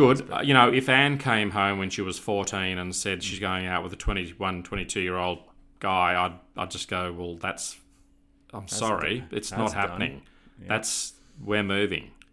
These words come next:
Speaker 2: Yeah.
Speaker 1: to another country."
Speaker 2: And who knows what that would drive a fourteen-year-old in the throes of kind of hormones to do. It might make them double down and go, "Well, guess what? I love him, Daddy," and then she disappears. You never, you just, you never know.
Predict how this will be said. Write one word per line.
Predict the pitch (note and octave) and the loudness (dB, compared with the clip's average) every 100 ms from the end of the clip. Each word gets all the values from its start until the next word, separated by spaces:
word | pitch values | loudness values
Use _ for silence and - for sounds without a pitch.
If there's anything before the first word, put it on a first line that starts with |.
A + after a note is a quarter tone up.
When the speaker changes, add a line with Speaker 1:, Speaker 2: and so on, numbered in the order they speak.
| _ _ | _ _
Speaker 2:
Yeah. | A2+ C#3+ C#3+ - _ - | -6 -4 -4 -8 _ -10
Speaker 1:
to | A#2 | -4
another | A2 A#2+ | -2 -2
country." | - C3 C3 - - - _ _ _ _ - | -4 -4 -4 -6 -12 -16 _ _ _ _ -6
Speaker 2:
And | C#3+ | -2
who | G3 | -2
knows | G#3+ G3+ F#3 | -2 -2 0
what | E3 F3 | 0 0
that | D#3+ A#2+ | 0 -2
would | C#3+ A2 | -6 -6
drive | A#2 B2+ C3+ C#3 | -2 0 0 0
a | C3 | -2
fourteen-year-old | A#2+ - B2+ - B2+ B2+ B2 G#2 F#2 F#2+ F#2 | -6 -6 -6 -4 -4 -2 -2 -4 -4 -6 -8
in | G#2+ | -10
the | G2+ | -10
throes | - A2+ G#2+ G#2+ F#2+ | -8 -2 -2 -2 -6
of | F#2+ - | -12 -10
kind | G#2+ G2+ | -8 -8
of | |
hormones | G2 G#2 G#2+ G2+ F#2+ F#2 | -6 -6 -4 -4 -8 -10
to | - | -10
do. | A2+ F3 G#2 - - - | -4 -2 -2 -6 -20 -12
It | - | -6
might | A#2 B2 | -2 0
make | C3 B2 | 0 -2
them | A#2+ G2+ | -2 -2
double | A#2 G#2 | -2 -2
down | G2+ B2 B2+ | -2 -2 -2
and | A2 | -2
go, | G#2+ G#2+ | -2 -2
"Well, | G#2 A2+ B2 | -2 0 0
guess | B2+ F3 - | 0 0 0
what? | C#3+ | 0
I | A2+ | 0
love | A#2 D3 | 4 2
him, | C#3 A2+ | 2 0
Daddy," | A2 A2 B2 B2 | 0 0 0 -4
and | A2+ | -6
then | |
she | A2+ A#2 | -6 -8
disappears. | G2+ G#2 G2+ F2 F2 | -8 -8 -8 -8 -6
You | A#2+ | -6
never, | C#3+ | -6
you | - D3 | -10 -16
just, | C3+ D#3+ - | -14 -16 -14
you | - | -8
never | G#3 G#3+ | -6 -2
know. | G3 G#2 | -2 -4